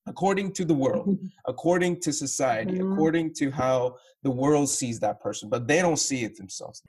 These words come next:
Speaker 1: Right.
Speaker 2: So, you know, the only voice that matters is yours. And so if you don't feel, you know, there, there are people who are in marriages that other people look at and say, "That's perfect."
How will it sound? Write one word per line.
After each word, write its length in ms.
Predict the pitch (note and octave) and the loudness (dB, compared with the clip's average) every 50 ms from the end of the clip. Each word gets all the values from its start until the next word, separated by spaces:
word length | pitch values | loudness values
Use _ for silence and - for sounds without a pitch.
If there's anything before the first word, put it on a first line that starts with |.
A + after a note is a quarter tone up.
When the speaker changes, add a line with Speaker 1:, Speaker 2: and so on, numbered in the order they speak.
| _ - - - - - - | _ -20 -20 -20 -20 -20 -20
Speaker 1:
Right. 180 | - - - - | -18 -18 -16 -14
Speaker 2:
So, 600 | - - E3 D#3+ E3 D#3+ D#3 D#3+ D#3 - - - - | -6 0 4 6 8 8 8 8 6 4 0 -4 -10
you 320 | - F#2+ A2+ E3 F3+ F#3+ F3+ | -10 -6 -4 0 2 2 4
know, 420 | E3+ D#3 D3+ D3+ D#3 D3+ - - - E3 | 6 6 8 8 6 6 4 0 -4 0
the 160 | E3+ G3 G3 | 2 4 6
only 220 | G#3 A3 G#3+ F#3 | 6 6 6 6
voice 400 | E3+ D#3 F#3 F#3 F#3 F#3 E3+ - | 6 6 6 8 8 6 4 2
that 200 | - F3 C#3+ C3+ | 2 2 2 4
matters 840 | D3 D#3 E3 F#3 - - A3 D#3+ C#3+ C#3 C#3+ C#3 C#3 D3+ - - - - | 4 4 4 4 6 6 6 6 6 6 4 2 0 -2 -6 -10 -8 -4
is 260 | F3+ F3 E3 D3+ D#3 | -2 -2 -2 -2 0
yours. 560 | D#3+ G3 C4 B3 C#3+ - - - - - - - - _ _ _ _ _ _ _ _ - | 2 4 4 6 4 4 2 -2 -6 -12 -16 -16 -18 _ _ _ _ _ _ _ _ -4
And 240 | E3+ F3 F3 F3 E3+ | -2 0 0 0 0
so 320 | - - F#3 E3 E3 D#3+ | 2 4 6 6 8 8
if 180 | E3 E3 E3 E3+ | 6 4 2 0
you 240 | E3 F3 G3+ B3 C#4 | -4 0 2 2 4
don't 280 | C4 A3 F3+ D3+ - - | 4 4 4 2 0 -2
feel, 540 | - G3 F3 D#3+ D#3+ D#3 D3+ D3+ D#3 D#3 - | -2 2 4 6 6 8 8 6 6 4 4
you 100 | G3+ G3+ | 2 0
know, 180 | G3 F#3 E3 E3+ E3+ | 2 2 2 4 6
there, 280 | F#3 F3+ F3 - - - | 8 8 8 8 6 4
there 180 | F#3 G3 F#3 F#3 F3+ E3+ | 4 6 8 8 8 8
are 160 | D#3+ E3 - - | 6 4 0 -2
people 380 | - B3 B3 B3+ - B3 A3 G3+ | -4 -4 -2 2 4 4 4 6
who 140 | G3+ G#3 F#3+ | 4 4 6
are 120 | F3+ E3+ | 6 6
in 180 | D#3+ D#3 D#3 D#3 | 6 4 2 2
marriages 800 | D#3+ F#3 A#3 D4 D#4+ B3+ G3 D3+ D3 E3 E3 D#3+ E3 E3+ E3 - | 2 2 4 6 6 6 4 4 4 6 6 6 6 4 0 0
that 140 | E3+ E3 E3+ | 2 4 4
other 220 | F3+ G3+ A#3 G#3 | 4 4 4 2
people 440 | - - F#3+ E3+ D#3 - E3+ E3 D#3 | 2 -2 -4 -6 -4 0 0 2 4
look 180 | D#3 D3+ D3+ - | 2 2 2 2
at 220 | D3+ D3 D#3 D#3 | 4 6 6 6
and 160 | D#3+ D#3+ D#3+ | 4 2 0
say, 240 | D#3+ - - E3 E3 | -2 0 2 2 2
"That's 340 | D#3+ D#3+ D#3 D#3 D#3+ - - - | 4 2 2 0 0 -4 -6 0
perfect." 500 | - C#4 F4 F4+ - C#3 G2+ - - | 2 2 2 2 0 0 0 0 -2